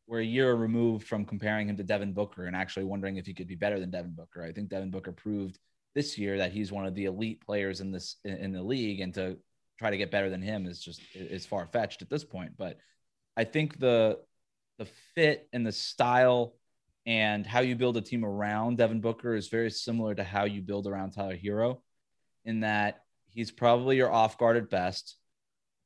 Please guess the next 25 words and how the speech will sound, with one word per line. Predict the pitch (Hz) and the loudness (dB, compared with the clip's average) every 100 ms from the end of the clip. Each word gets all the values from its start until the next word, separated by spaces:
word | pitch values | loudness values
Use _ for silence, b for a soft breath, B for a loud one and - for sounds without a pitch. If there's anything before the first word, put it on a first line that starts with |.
| - | -4
little | 123 131 135 | 2 2 4
limited | 131 131 123 117 | 2 4 4 2
if | 107 | -2
he's | 117 104 | -4 -4
your | 110 | -2
primary | 117 110 110 104 | 0 0 0 -2
playmaker, | 98 107 104 95 95 98 104 107 _ | 0 0 0 -2 -4 -4 -6 -6 _
but | 101 95 | -4 -2
there's | 107 95 | -4 -8
potential | 101 110 107 107 101 | -6 -4 -4 -4 -4
to | |
do | 98 98 | -2 -2
that. | 90 95 | 0 -2
And | 92 | -4
I, | 95 92 | -8 -8
and | 98 92 | -10 -6
Herro | 107 107 104 | -2 0 0
will | 104 | -2
get | 104 | -4
better | 95 98 | -4 -6
just | 92 90 | -6 -10
as | 95 | -8
Devin | 98 95 92 | -6 -6 -8
Booker | 95 90 | -10 -10
did | 85 87 | -10 -10